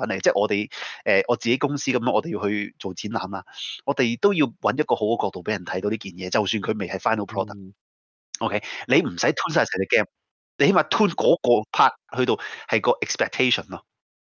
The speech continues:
Speaker 1: 咁樣咯。
Speaker 2: 啊，呢個就係佢哋嗰個 mindset 好特別嘅地方，因為佢哋同，呃，Subtractem 係，佢哋同 Subtractem 嗰個 interview 裏邊其實係有提及過呢一樣嘢嘅。佢哋話佢哋知道
Speaker 1: 嗯。
Speaker 2: X R Con 裏邊嗰個係特別難嘅，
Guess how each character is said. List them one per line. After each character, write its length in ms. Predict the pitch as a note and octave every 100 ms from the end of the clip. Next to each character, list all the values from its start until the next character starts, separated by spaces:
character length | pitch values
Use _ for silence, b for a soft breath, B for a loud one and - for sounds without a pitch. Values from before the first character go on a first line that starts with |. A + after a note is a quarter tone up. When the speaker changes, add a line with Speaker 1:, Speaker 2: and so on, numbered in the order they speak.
| _
Speaker 1:
咁 100 | F#2+
樣 20 |
咯。 80 | -
Speaker 2:
啊， 40 | F#2+
呢 180 | D3 B3
個 120 | F#3+
就 80 | G2
係 100 | F2+
佢 160 | G#2
哋 160 | G2+ F2+
嗰 140 | D#2+ D#3+
個 60 |
mindset 400 | C3+ A2 B2+ C3+
好 140 | B2+ G#2
特 120 | - -
別 140 | E2+
嘅 20 |
地 140 | D#2 D2+
方， 160 | G2+
因 80 | E3
為 60 | G3
佢 160 | A#2+
哋 40 | G2+
同， 180 | - E2+ D#2+ - -
呃， 300 | - E2 D#2+ - _ -
Subtractem 500 | - C3+ G3 G3+ F2+
係， 140 | F2+ - B B
佢 80 | F3+
哋 40 |
同 140 | B2+ G2
Subtractem 460 | - - G#3+ -
嗰 460 | E2+ A2 C#3+ A#2 G#2
個 80 | D#3+
interview 320 | D#3 - D#2 D#2
裏 60 |
邊 140 | E2 D#2
其 80 | D#2
實 100 | F2
係 100 | F2
有 160 | D2+
提 220 | F2+ - -
及 120 | F#2 -
過 180 | G2
呢 80 | F#2+
一 40 | A2+
樣 200 | G2+ -
嘢 260 | - D2 F2
嘅。 20 | - B _ _
佢 80 | C3+
哋 120 | C3+
話 120 | A2+
佢 160 | F2+ C#3+
哋 120 | B2+ A#2
知 240 | - G3
道 80 | F#3 G#2+ D#2+ - -
Speaker 1:
嗯。 80 | -
Speaker 2:
X 100 | E3+
R 60 | D3+
Con 180 | E3 C3+
裏 60 | F#2+
邊 140 | F2+
嗰 40 |
個 120 | G2 G2+
係 40 |
特 80 | F2
別 140 | -
難 100 | C#2+ -
嘅， 100 | A1